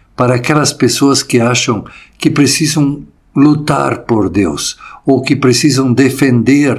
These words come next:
a Deus diante da idolatria de outras religiões.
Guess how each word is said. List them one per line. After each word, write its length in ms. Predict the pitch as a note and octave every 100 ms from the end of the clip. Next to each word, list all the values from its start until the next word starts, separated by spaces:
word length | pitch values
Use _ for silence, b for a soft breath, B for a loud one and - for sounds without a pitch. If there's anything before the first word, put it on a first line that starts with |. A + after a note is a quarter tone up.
| -
a 140 | G2
Deus 540 | F2 G#2+ A#2+ B2 - - B B -
diante 600 | A2 C3 C3 C3+ C3 A#2
da 180 | A#2
idolatria 840 | A#2 A#2 A2 G2+ - C3+ E3 E3 B2+
de 160 | A#2+
outras 480 | C3 D3 D3 A#2 G2+
religiões. 880 | G2+ F#2+ F2+ - C2+ - - -